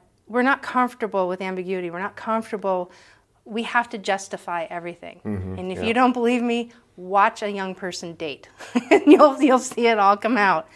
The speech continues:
Speaker 1: But when you make a course correction, you make a change, or you may not have communicated something on the H R side of it. And I think this is a really great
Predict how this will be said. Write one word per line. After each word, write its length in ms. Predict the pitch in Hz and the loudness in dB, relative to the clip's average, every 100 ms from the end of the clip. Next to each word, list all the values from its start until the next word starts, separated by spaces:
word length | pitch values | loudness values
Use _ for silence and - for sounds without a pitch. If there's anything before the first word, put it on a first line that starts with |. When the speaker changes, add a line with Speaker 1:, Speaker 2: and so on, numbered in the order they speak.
| - - - _ | -20 -20 -20 _
Speaker 1:
But 400 | - 240 226 - _ _ _ _ _ _ _ _ _ _ _ _ _ _ _ - | 6 8 8 0 _ _ _ _ _ _ _ _ _ _ _ _ _ _ _ -10
when 480 | 233 254 247 233 220 | 0 4 4 2 -4
you 320 | 220 220 240 | -8 -4 0
make 260 | 285 269 262 | 2 0 -2
a 40 | |
course 300 | - 240 233 | -2 -2 -2
correction, 380 | - 208 196 202 | -2 -2 -2 -8
you 60 | 202 | -8
make 200 | 196 180 | -8 -10
a 40 | |
change, 540 | - - 226 208 175 - | -12 -6 -4 -4 -6 -10
or 140 | 196 | -10
you 120 | 196 | -8
may 140 | 208 208 | -6 -4
not 140 | 196 | -6
have 120 | 185 | -6
communicated 640 | - 233 226 214 208 185 | -6 -4 -4 -4 -8 -8
something 460 | - 175 175 - - - _ _ _ _ _ _ _ _ - | -8 -10 -12 -16 -20 -20 _ _ _ _ _ _ _ _ -8
on 120 | 202 | -6
the 160 | 190 226 | -4 -2
H 180 | 233 233 | -2 2
R 140 | 226 | 2
side 280 | 220 185 180 | 2 -2 -4
of 80 | 175 | -6
it. 80 | 156 | -8
And 100 | 202 | -6
I 100 | 214 | -4
think 160 | 240 | -4
this 160 | 233 226 | -6 -8
is 100 | 220 | -8
a 80 | 208 | -8
really 220 | 214 214 | -6 -6
great 360 | 208 202 180 | -6 -6 -6